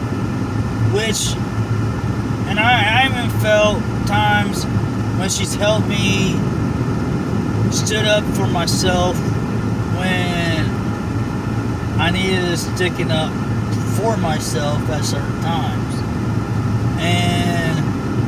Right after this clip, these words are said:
especially when I'm at work, when people are giving me a hard time, I kinda outsmart 'em, and, you know, kinda, like,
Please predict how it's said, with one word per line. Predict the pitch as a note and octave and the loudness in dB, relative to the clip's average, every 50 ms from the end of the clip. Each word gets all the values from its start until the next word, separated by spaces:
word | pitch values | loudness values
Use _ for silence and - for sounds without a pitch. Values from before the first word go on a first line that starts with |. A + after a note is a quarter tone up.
| - - | 0 0
especially | - - F#3+ F#3 F3+ - G3 F#3 F3+ F#3 F#3 | 0 0 2 2 2 2 2 2 2 2 2
when | F3 E3 E3 | 2 2 0
I'm | D#3+ D#3+ - D#3 | 0 0 0 0
at | D3+ D3 D3 D3 D3+ | 0 0 0 0 0
work, | D#3 D#3+ E3 E3+ E3+ - | 0 0 0 0 0 0
when | - - - - - | 0 0 0 0 0
people | - - - - - | -2 -2 -2 -2 -2
are | - - - | -2 -2 -2
giving | - - - - - | -2 -2 0 0 0
me | - - | 0 0
a | - - - | 0 2 0
hard | - - - - - - - | 0 0 0 0 -2 0 0
time, | - - - - E3+ E3 - D3+ - - - - - - - - - - - - - - - - - | 0 0 0 0 0 0 0 2 2 0 0 0 -2 -2 -2 -2 -4 -4 -4 -4 -4 -4 -2 -2 -2
I | C#3 C#3+ | -2 0
kinda | C#3+ - F#3 - - - D#3+ - - - | 0 0 0 0 2 2 2 2 4 4
outsmart | - - - - - - - - - - F#3+ F#3+ F#3 F#3 F#3 F#3 | 2 2 2 0 0 0 0 0 0 2 4 4 6 6 6 4
'em, | F#3 F#3 F3+ F3+ F3+ F3+ F3+ - - - - - - - - - - - - - - - - - - - | 4 4 2 2 2 0 0 -2 -2 -2 -2 -2 -2 -2 -2 -4 -4 -2 -2 -2 0 0 0 -2 0 0
and, | D#4+ - - - E4 - - - - E4 - D#4+ D#4 D#4 D3 C#3 - - - - - - - - - - - - - D3+ | 2 2 2 2 2 2 2 2 2 2 2 2 2 2 2 2 2 0 0 0 0 -2 -2 -2 0 0 -2 0 0 0
you | D#3+ | 0
know, | E3 E3 E3 E3 D#3 D#3 D3+ D3+ D3 D3 D3 - - - - - - - - - - - - - - - - - - - | 0 2 2 0 0 0 0 2 0 0 0 0 -2 -2 -2 -2 -2 -2 -2 -2 -2 -2 -2 -2 -2 -2 -2 -2 -2 -2
kinda, | - G3+ G#3 G#3+ G#3 G3+ G3 | -2 0 0 0 0 2 2
like, | G3 G3 G3 F#3+ F#3 E3+ | 2 2 2 2 0 0